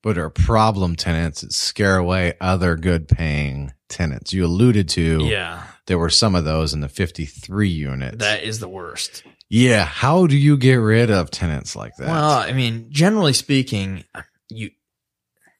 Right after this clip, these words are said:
Speaker 2: first of all, it's, it's, if someone doesn't pay rent, it's easy. You get
Speaker 1: Yeah.
Speaker 2: them out. No problem. That's, that's
Speaker 1: But these
Speaker 2: very cut and
Speaker 1: assholes
Speaker 2: dry.
Speaker 1: usually pay their rent, don't they?
Speaker 2: Unfortunately, when these
Speaker 1: Yeah.
Speaker 2: guys are paying their rent, you've got a little bit different case, and that has to do with how the laws are set up. So if someone doesn't pay rent, it's a seven-day notice.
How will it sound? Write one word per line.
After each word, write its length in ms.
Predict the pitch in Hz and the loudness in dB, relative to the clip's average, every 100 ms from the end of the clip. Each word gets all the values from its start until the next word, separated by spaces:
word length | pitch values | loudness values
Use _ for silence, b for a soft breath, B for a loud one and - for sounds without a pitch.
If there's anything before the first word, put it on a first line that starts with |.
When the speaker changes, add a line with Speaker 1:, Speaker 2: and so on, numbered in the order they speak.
| _ - | _ -2
Speaker 2:
first 260 | 151 143 | 0 0
of 60 | 123 | 0
all, 100 | 101 | -2
it's, 160 | 98 - | -2 -4
it's, 200 | 110 - | -6 -4
if 80 | 107 | -2
someone 220 | 156 165 | 0 0
doesn't 200 | 120 101 | 0 -2
pay 120 | 98 | -6
rent, 260 | 87 87 87 | -6 -8 -12
it's 140 | 85 67 | -14 -14
easy. 220 | 69 - | -12 -14
You 140 | 90 | -12
get 100 | 85 | -2
Speaker 1:
Yeah. 120 | 87 67 | -2 -2
Speaker 2:
them 80 | |
out. 100 | 64 | -6
No 120 | 101 92 | -10 -10
problem. 260 | - 80 | -12 -12
That's, 220 | 87 98 - | -10 -8 -6
that's 140 | 98 | -4
Speaker 1:
But 40 | 117 | -2
these 120 | 156 | 0
Speaker 2:
very 80 | 156 | 2
cut 20 | |
and 80 | 160 | 2
Speaker 1:
assholes 260 | 151 143 131 | 2 2 2
Speaker 2:
dry. 140 | 135 | 2
Speaker 1:
usually 260 | 143 120 104 | 2 0 0
pay 220 | 110 120 | 0 0
their 200 | 101 92 | 0 -2
rent, 280 | 117 113 85 | -2 -4 -2
don't 100 | 92 | -4
they? 40 | |
Speaker 2:
Unfortunately, 580 | 92 226 240 214 185 175 | 2 4 4 0 0 -2
when 140 | 143 151 | -2 -2
these 100 | 156 | 0
Speaker 1:
Yeah. 80 | |
Speaker 2:
guys 140 | 147 143 | 0 0
are 60 | |
paying 320 | 110 151 151 135 | -2 -2 0 0
their 140 | 113 | -2
rent, 360 | 131 156 127 117 | 0 2 2 -2
you've 100 | 120 | -2
got 120 | 120 | -2
a 20 | |
little 160 | 123 120 | 0 -2
bit 160 | 113 | -4
different 300 | 110 110 - | -4 -6 -6
case, 300 | - 107 92 | -2 0 0
and 100 | 104 | 0
that 140 | 117 101 | -2 0
has 140 | 185 170 | 2 4
to 40 | |
do 80 | 120 | 2
with 120 | 113 | 2
how 80 | 110 | 0
the 100 | 90 | -2
laws 380 | 90 92 90 85 | -2 0 0 -2
are 60 | |
set 240 | - 80 62 | -4 -4 -4
up. 180 | 64 | -6
So 240 | - 107 98 | -2 0 -2
if 120 | 95 | -2
someone 280 | 135 139 117 | 0 2 2
doesn't 240 | 107 104 | 0 -2
pay 140 | 104 101 | -4 -2
rent, 200 | 95 92 | -2 -4
it's 80 | - | -2
a 40 | |
seven-day 420 | - 87 90 87 | 0 0 -2 -4
notice. 460 | 85 85 78 - | -4 -8 -8 -8